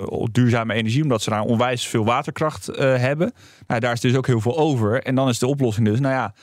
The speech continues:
het is een be-, misschien een beetje de gekke plek en niet de plek waar je het eerst aan denkt, maar daar is de energie gewoon heel veel over.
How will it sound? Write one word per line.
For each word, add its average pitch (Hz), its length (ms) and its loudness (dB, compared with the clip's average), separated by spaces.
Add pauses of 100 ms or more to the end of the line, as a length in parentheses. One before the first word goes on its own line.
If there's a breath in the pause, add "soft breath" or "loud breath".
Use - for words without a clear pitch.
(180 soft breath)
het - 100 -16
is 127 100 0
een 127 80 2
be-, 127 80 2
misschien 123 240 -2
een 131 80 2
beetje 127 240 0
de 117 60 -2
gekke 139 260 -4
plek 135 240 -2
en 127 100 -2
niet 131 160 2
de - 60 -10
plek 127 240 -4
waar 123 100 0
je 120 60 0
het 117 100 -2
eerst 117 180 0
aan 120 100 2
denkt, 135 300 -2
maar 117 140 0
daar 117 160 -2
is 127 100 -6
de - 80 -2
energie 131 400 2
gewoon 123 260 0
heel 131 220 2
veel 123 220 0
over. 131 380 0